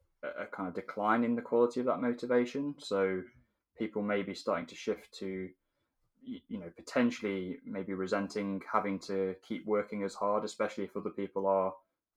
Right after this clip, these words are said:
sat at home in quarantine, kind of not, not doing as much or perceived as being kind of not doing as much.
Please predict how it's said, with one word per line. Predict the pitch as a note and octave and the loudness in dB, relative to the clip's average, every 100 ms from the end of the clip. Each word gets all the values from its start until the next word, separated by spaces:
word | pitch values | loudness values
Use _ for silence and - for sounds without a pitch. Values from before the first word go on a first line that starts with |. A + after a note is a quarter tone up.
| - | -8
sat | A2 C2+ | 0 2
at | D2+ | 2
home | - G#2 G2+ | 4 4 4
in | F#2+ | 0
quarantine, | - G#2 G#2 - G2 G2 | 2 2 0 -2 -4 -4
kind | F#2 G2 | -4 -2
of | |
not, | G2+ - G#2 | -2 -4 -6
not | F#2+ | -4
doing | F#2+ G2 F#2+ | 0 0 0
as | F2+ | -2
much | G2 F#2+ - | -2 -4 -4
or | F2+ F#2 F2 | -4 -4 -6
perceived | - - G2+ F#2 | -10 -6 -6 -6
as | F#2+ - - | -8 -10 -8
being | F#2 F2+ | -6 -6
kind | F2+ F#2 | -6 -6
of | F#2 | -6
not | F#2 - | -6 -2
doing | F#2+ F2+ | -2 -4
as | - | -4
much. | G2+ - - - | -6 -6 -12 -20